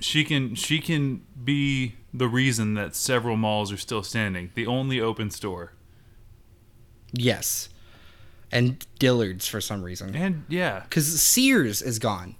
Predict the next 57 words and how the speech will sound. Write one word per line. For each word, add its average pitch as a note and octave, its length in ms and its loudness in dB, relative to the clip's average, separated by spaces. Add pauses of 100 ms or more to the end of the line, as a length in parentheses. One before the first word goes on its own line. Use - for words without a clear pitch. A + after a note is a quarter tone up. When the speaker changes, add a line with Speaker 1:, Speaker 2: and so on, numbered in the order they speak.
Speaker 1:
Sears A3 260 4
is F3+ 120 0
gone, F3 260 0
dude. C#3+ 220 2
Speaker 2:
Do F3+ 100 2
you A3 80 6
know B3+ 120 6
how C#4+ 120 0
big C3 420 0
Sears A#2 400 0
was A2+ 400 2
in, F3+ 120 4
Speaker 1:
Dude. E3+ 80 2
Speaker 2:
like, B2 180 6
in A#2 80 2
the A2+ 80 4
nineties? A#2 680 -2 (380)
Speaker 1:
Th-, D3+ 100 0 (220)
this D3 140 -4 (100)
Speaker 2:
Sears A3+ 160 10
Speaker 1:
is A#3 60 6
the A#3+ 60 8
Speaker 2:
was, G3 100 6
like, D#3+ 180 6 (140)
the D#3+ 340 4
place C3 380 2
to A2+ 100 -4
go. G#2 220 -2
Speaker 1:
This F3 180 -2
is G#3 140 -2
the G3+ 80 -6
craziest D#3 760 0
thing, G2+ 300 0
right? G2 320 -2 (140)
This C3 180 -2
is D3+ 140 -2
the D3+ 80 4
most C#3+ 320 2
insane A#2 440 2
thing. F#2+ 220 -4
And A2 140 0
I, A#2 140 0
I'm B2 260 -2
just A2+ 180 -2
gonna G#2+ 300 0 (360)
say C3+ 280 4
this B2+ 180 2
now, A#2 220 4
so, D3 180 -4
and B2 140 -2
then A#2+ 60 0
we A2+ 80 0
can A2 60 -2
get A2 100 0
back G#2+ 180 -2
to G2 60 -8
this. F#2 260 -6